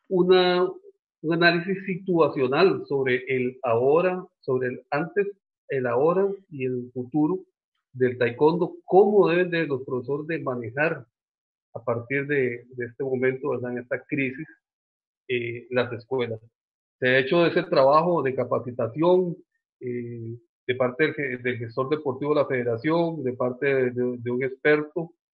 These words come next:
en la, en la materia, para ayudar a los profesores a saber dónde están parados en estos momentos y, y hacia dónde vamos. Seguidamente, para ayudar a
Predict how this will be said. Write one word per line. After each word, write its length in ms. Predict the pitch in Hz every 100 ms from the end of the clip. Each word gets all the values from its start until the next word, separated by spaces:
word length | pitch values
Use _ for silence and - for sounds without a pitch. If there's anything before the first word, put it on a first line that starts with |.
| _ _
en 340 | 127 120 127 127
la, 100 | 131
en 160 | 131
la 80 | 123
materia, 580 | 120 117 151 165 190 190 - _ _ _ -
para 220 | 131 123
ayudar 240 | 120 127
a 60 | 147
los 180 | 156 -
profesores 600 | 143 123 117 175 185 - - _ -
a 100 | 120
saber 340 | 120 123 139 - _ _ _ _ _ _ _
dónde 360 | 131 170 180 170
están 200 | 170 156
parados 260 | 156 156 160
en 60 |
estos 200 | 151 175
momentos 420 | 147 139 151 165 -
y, 260 | 143 131
y 20 | 123
hacia 220 | 117 120
dónde 260 | 117 127
vamos. 420 | 123 113 113 - _ _ _ _ _ _ _ _ _ _
Seguidamente, 880 | 165 165 196 196 196 196 226 196 135 -
para 160 | 139
ayudar 420 | 135 127 131 156 196 196 - _ _ _
a 120 | -